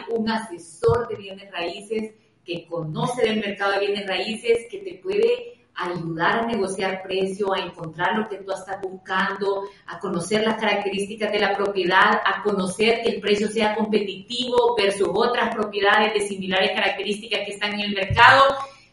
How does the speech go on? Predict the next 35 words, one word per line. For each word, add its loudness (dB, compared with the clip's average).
Y 6
está 6
el 4
coyote, 4
que 2
lo 4
único 0
que 2
anda 4
buscando 4
es 2
una 2
comisión 2
y 0
no 0
está 2
tan 2
interesado 8
en 4
lo 4
que 2
tú -6
estás 2
buscando, 4
sino 2
que -2
en -2
generar 2
dinero. 2
Hay 8
que 0
asegurarse 4
que 4
la 4
persona 2